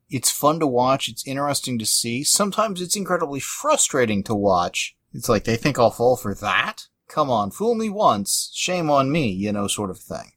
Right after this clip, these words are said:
But it's gotten to the point where the old rules aren't working, so they've gotta come up with different approaches. Um, to the point that, uh, Valiant, I think one of their books that they, uh, uh, I was seeing on the Slack channel, is gonna have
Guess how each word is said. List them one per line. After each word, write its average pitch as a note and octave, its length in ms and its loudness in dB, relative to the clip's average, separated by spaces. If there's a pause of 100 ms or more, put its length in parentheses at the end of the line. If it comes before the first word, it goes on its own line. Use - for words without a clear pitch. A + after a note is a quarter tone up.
(200)
But C#3+ 180 2
it's A#2 140 -4
gotten D3+ 220 4
to D3+ 60 -4
the C#3 80 -6
point C#3 260 -4
where C#3+ 100 -2
the B2 120 -4
old B2 220 -2
rules A#2+ 460 -4
aren't B2+ 240 0
working, B2+ 420 2
so A#2+ 140 -4
they've A#2 140 -4
gotta A#2+ 260 4
come A#2 200 0
up A2 140 -4
with G#2 160 -6
different A2+ 300 0
approaches. G2+ 840 0 (200)
Um, G#2+ 340 4
to - 140 0
the C3 80 2
point C#3 400 2 (180)
that, B2 360 0
uh, A#2 260 4 (240)
Valiant, C3 600 4
I B2+ 80 2
think C3 280 -2
one C3+ 160 0
of A#2+ 80 2
their C3 140 4
books B2 340 -2
that - 100 -16
they, A#2 320 6
uh, G#2 320 4 (140)
uh, G#2+ 260 0
I G#2+ 60 -2
was A2 180 0
seeing A#2 280 0
on A2 120 0
the G2+ 60 -4
Slack A2+ 340 2
channel, A2 420 -2 (160)
is A#2+ 140 -4
gonna C#3+ 220 4
have B2+ 460 -2